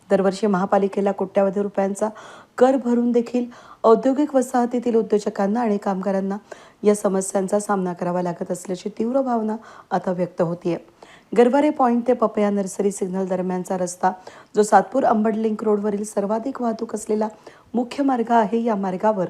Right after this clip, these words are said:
पावसाळ्यापूर्वी महापालिकेकडून खडीकरण करून काम उरकण्यात आलं. मात्र जून महिन्यातील पहिल्याच जोरदार पावसानंतर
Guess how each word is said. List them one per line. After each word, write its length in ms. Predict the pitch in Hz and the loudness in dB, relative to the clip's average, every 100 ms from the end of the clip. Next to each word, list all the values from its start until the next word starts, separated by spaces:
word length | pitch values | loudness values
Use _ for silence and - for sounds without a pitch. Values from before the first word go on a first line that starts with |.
| - - - - | -6 -20 -20 2
पावसाळ्यापूर्वी 720 | 214 208 - 277 277 233 214 | 4 4 2 0 2 0 -2
महापालिकेकडून 840 | 208 190 214 208 196 202 196 190 190 | -2 -4 -2 -2 -2 -2 -2 -4 -6
खडीकरण 480 | - 208 233 220 185 | -4 -4 -2 -4 -4
करून 280 | 175 196 165 - - - _ - | -4 -4 -4 -8 -18 -20 _ 4
काम 260 | 208 233 | 4 4
उरकण्यात 540 | 233 190 180 175 175 - | 0 0 -2 -4 -6 -4
आलं. 240 | 165 165 170 _ _ - - | -2 -2 -4 _ _ -12 -4
मात्र 240 | 185 190 | -2 -2
जून 260 | 185 202 208 | 0 2 2
महिन्यातील 420 | 202 196 196 208 | 2 0 -2 -2
पहिल्याच 460 | 202 185 190 190 185 | -2 -2 0 0 -2
जोरदार 280 | 185 185 180 | -2 -2 -2
पावसानंतर 680 | 185 175 190 208 196 190 | -2 -2 -2 -2 -2 -2